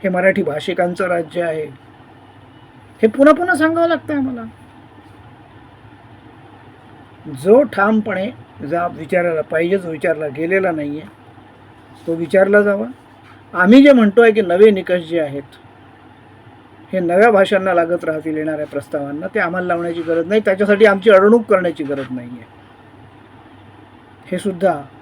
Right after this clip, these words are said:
महाराष्ट्र सरकारने केंद्र सरकारला सांगण्याची आणि विचारण्याची गरज आहे, ते त्यांनी करावं, हेही आमचं त्याच्यामध्ये म्हणणं आहे. हा जो सगळा प्रश्न आहे, हा कुठे अडलेला आहे,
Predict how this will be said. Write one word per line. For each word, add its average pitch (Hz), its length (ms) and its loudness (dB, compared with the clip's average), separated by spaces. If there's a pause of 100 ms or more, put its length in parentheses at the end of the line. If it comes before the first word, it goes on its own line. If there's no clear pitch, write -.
(200)
महाराष्ट्र 180 400 0
सरकारने 185 580 0 (1120)
केंद्र 190 240 -2
सरकारला 160 500 -6
सांगण्याची 160 600 -6 (520)
आणि 175 180 -2
विचारण्याची 160 600 -4
गरज 139 320 -10
आहे, 131 180 -12 (720)
ते 214 80 6
त्यांनी 180 300 0
करावं, 147 400 -8 (500)
हेही 202 180 4
आमचं 165 260 -2
त्याच्यामध्ये 151 460 -10
म्हणणं 139 260 -4
आहे. 131 200 -14 (1400)
हा 226 160 -4
जो 311 140 -2
सगळा 208 400 2
प्रश्न 196 380 -2
आहे, 147 360 -6 (1200)
हा 240 260 -6
कुठे 208 320 -2
अडलेला 180 460 0
आहे, 151 220 -10